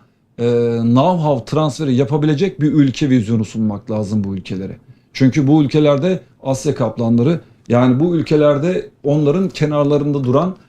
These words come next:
ihtiyaçları olan ülkeler. Nihayetinde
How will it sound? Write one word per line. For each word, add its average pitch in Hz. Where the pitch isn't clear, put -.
ihtiyaçları 139
olan 143
ülkeler. 127
Nihayetinde 170